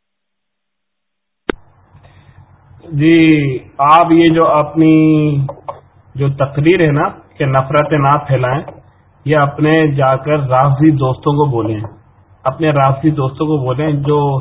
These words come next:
صحابہ اکرام کو گالیاں دیتے ہیں، روم کھولتے ہیں، صحابہ اکرام کے نام سے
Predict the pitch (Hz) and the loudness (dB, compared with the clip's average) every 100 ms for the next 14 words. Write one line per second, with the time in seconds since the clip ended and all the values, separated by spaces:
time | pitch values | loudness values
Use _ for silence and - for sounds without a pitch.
0 | - 131 131 135 127 127 131 135 123 117 | -6 -4 -2 0 -2 -2 -2 -2 -6 -4
1 | 117 135 123 120 127 120 110 127 123 123 | -2 -4 -4 -6 -6 -8 -6 -6 -4 -4
2 | 113 - 104 - _ _ _ _ _ _ | -6 -6 -12 -12 _ _ _ _ _ _
3 | - 131 139 143 135 135 143 143 143 135 | -4 -2 0 0 0 0 0 0 -2 -2
4 | 135 139 156 | 0 0 0